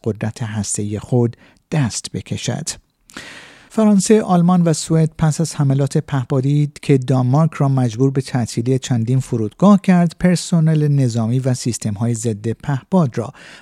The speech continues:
برای تقویت امنیت در اجلاس این هفته اروپا در کوپنهاگ به دانمارک اعزام خواهند کرد.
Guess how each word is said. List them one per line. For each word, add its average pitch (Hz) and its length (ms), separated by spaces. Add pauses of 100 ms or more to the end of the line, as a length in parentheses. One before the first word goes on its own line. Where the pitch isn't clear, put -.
برای 123 260
تقویت 117 520
امنیت 143 500 (320)
در 165 200
اجلاس 165 680
این 185 240
هفته 143 480
اروپا 147 420
در 131 220
کوپنهاگ 127 720 (100)
به 123 240 (140)
دانمارک 110 680
اعزام 107 320
خواهند 104 340
کرد. - 340